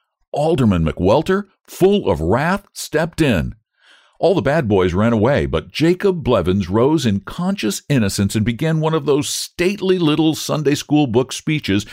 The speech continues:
which always commenced with, "Oh, sir," in dead opposition to the fact that no boy, good or bad, ever starts a remark with, "Oh, sir." But the alderman never waited to hear the rest.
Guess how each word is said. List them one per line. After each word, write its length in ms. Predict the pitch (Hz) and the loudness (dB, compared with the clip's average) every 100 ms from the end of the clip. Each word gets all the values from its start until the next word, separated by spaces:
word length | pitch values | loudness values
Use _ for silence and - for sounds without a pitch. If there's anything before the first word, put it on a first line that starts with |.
| - | -2
which 220 | 131 123 - | -2 0 0
always 460 | 123 165 190 175 | 2 4 4 2
commenced 500 | - 147 147 143 - | -4 -2 0 -2 -2
with, 240 | 127 117 107 _ _ - | 2 2 -2 _ _ 0
"Oh, 300 | 190 190 143 | 4 6 6
sir," 720 | - - - 190 156 113 73 - - | 0 -6 -2 0 2 0 -4 -8 -10
in 220 | - 92 69 | -2 -2 -2
dead 240 | 78 87 | 0 0
opposition 540 | 76 78 67 85 - | 0 -2 -2 -2 -2
to 60 | 76 | -2
the 100 | 73 | -2
fact 260 | 76 73 - | 0 -2 -2
that 160 | 67 | -4
no 260 | 73 80 80 | 0 0 0
boy, 340 | 65 87 73 | 2 2 2
good 300 | 67 87 90 | 0 2 2
or 100 | 76 | 2
bad, 380 | 67 82 78 80 - | 0 0 0 -2 0
ever 360 | 98 98 85 | 0 2 -2
starts 360 | 76 - 82 - | -4 -2 -2 -2
a 60 | 80 | -2
remark 420 | 71 76 73 - | -2 -2 -2 -4
with, 180 | 69 - | -6 -4
"Oh, 180 | 80 69 | -4 -4
sir." 460 | - 104 117 73 - _ _ _ | -4 -2 -2 -4 -6 _ _ _
But 120 | - 117 | -4 0
the 80 | |
alderman 480 | 131 156 175 175 156 | 2 2 2 2 2
never 260 | 127 127 156 | 2 2 0
waited 340 | 135 139 147 | 2 2 0
to 100 | 143 | 0
hear 200 | 131 147 | 2 2
the 120 | 151 156 | 2 2
rest. 420 | 95 62 - | 0 -2 -8